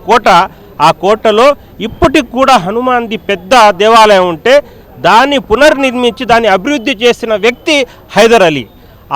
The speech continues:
ఆ కాలంలోనే ఆ యొక్క పలక్కడ్ని మున్సిపాలిటీగా కూడా తీర్చిదిద్దడం హైదర్ అలీకి దక్కింది. అదే, అదే ఇవి ఈ దేశంలోనే మొట్టమొదటి మున్సిపాలిటీ కూడా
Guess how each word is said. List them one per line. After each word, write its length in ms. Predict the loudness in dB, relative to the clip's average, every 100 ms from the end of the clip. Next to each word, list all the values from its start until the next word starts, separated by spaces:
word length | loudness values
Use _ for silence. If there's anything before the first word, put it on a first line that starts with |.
| 4
ఆ 20 | 4 2
కాలంలోనే 680 | 2 4 4 4 2 2 2 2 -2 -8 0 4
ఆ 40 | 4
యొక్క 240 | 2 2 4 4 2 -8 -4 0
పలక్కడ్ని 640 | 2 2 0 0 2 0 0 -8 -20 -12 -8
మున్సిపాలిటీగా 840 | -8 -4 -2 2 2 0 0 0 2
కూడా 140 | 0 -2
తీర్చిదిద్దడం 680 | -4 -4 -2 0 2 4 4 2 -2 -18 -4
హైదర్ 320 | 0 4 4 2
అలీకి 240 | 0 -2 -4
దక్కింది. 380 | -2 -6 -8 -10 -12 -18 -4 0
అదే, 220 | 4 4 4 2 -10 -8 -4
అదే 220 | 0 4 4 4 -2 -18 -12
ఇవి 120 | -8 -6
ఈ 20 | -2 2
దేశంలోనే 680 | 2 2 -2 0 2 4 4 2
మొట్టమొదటి 640 | 0 0 0 2 2 0 -2 -4
మున్సిపాలిటీ 520 | -6 -2 -2 0 -4 -2
కూడా 180 | 2